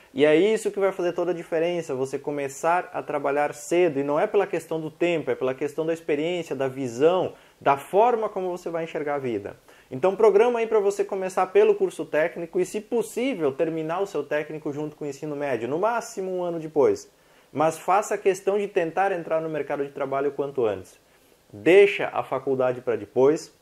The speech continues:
e depois, com a visão que você tiver, com as suas responsabilidades que você já tiver assumido, que você já tiver,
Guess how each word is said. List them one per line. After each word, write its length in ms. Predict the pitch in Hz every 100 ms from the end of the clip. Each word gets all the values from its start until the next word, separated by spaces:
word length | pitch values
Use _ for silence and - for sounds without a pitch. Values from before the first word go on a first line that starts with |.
| _ _ _ _ _ _ -
e 480 | 123 123 123 127 123
depois, 580 | 117 135 156 180 135 -
com 160 | 127
a 40 | 117
visão 280 | 120 135
que 80 | 139
você 220 | 127 123
tiver, 560 | 120 107 101 120 123 - _ _
com 160 | - 113
as 120 | 113
suas 260 | - 123 117
responsabilidades 880 | 123 135 123 123 120 107 120 127 -
que 80 |
você 240 | 107 104 110
já 80 | 107
tiver 220 | 107 110
assumido, 520 | 110 107 107 127 107
que 100 | 104
você 220 | 101 104
já 100 | 107
tiver, 600 | 104 110 110 113 107 -